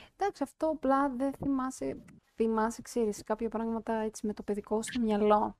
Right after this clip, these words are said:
ότι ήταν, ας πούμε, ένα ωραίο, μια ωραία παραλία, για παράδειγμα, που έπαιζε με τα κουβαδάκια. Αλλά δεν, ας πούμε, ένα ωραίο δάσος. Μέχρι εκεί αυτό.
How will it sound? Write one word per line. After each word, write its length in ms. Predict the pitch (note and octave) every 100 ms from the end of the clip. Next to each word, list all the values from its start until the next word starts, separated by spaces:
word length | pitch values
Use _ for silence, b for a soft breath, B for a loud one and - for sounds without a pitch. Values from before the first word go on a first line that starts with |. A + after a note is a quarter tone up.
| _ -
ότι 300 | A3 G#3+ A#3
ήταν, 380 | A3+ A3+ G#3
ας 180 | G#3 G#3
πούμε, 220 | A3 G#3
ένα 520 | G#3+ G#3 G3 G3 G3 G3 G3+
ωραίο, 420 | G#3 G#3 G#3+ G3+
μια 220 | G#3 G3+
ωραία 220 | G3 G3+
παραλία, 400 | G3 F#3+ F#3 G3+
για 140 | F#3+ F3+
παράδειγμα, 640 | F#3 F#3 A3 C#4+ D#4 D#4+ D#4 C#4+
που 260 | C#4 C4 C4+
έπαιζε 280 | C4+ C4 B3
με 60 |
τα 60 | A#3
κουβαδάκια. 800 | A#3 A3+ G#3+ G3 F#3+ - - - _
Αλλά 280 | G#3 A3 A3+
δεν, 180 | A#3+ A#3+ _ - B B B B B _ - - - _ _ _ _ _ _
ας 260 | A#3+ G#3 -
πούμε, 160 | B3+
ένα 420 | B3 B3 A#3 A3+ A3
ωραίο 280 | A3 A3+
δάσος. 840 | G3+ G#3 G#3 G3+ - - G3 - - A3 A3+ _ _ _ _ _ _ _ _ _ _ _ _ -
Μέχρι 360 | A#3+ C4 B3
εκεί 300 | A#3 - A3
αυτό. 420 | F#3 - G#3 F#3